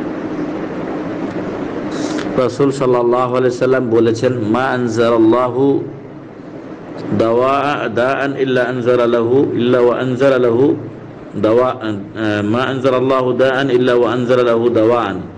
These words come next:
আল্লাহ যত অসুখ দিয়েছেন তার ঔষধও দিয়েছেন।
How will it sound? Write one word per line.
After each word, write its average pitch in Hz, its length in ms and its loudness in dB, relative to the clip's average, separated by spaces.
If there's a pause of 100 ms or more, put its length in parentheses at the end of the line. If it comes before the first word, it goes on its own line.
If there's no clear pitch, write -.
আল্লাহ 113 200 4
যত 123 260 2
অসুখ 117 340 2
দিয়েছেন 135 460 2
তার 120 140 2 (140)
ঔষধও 127 400 4
দিয়েছেন। 110 440 2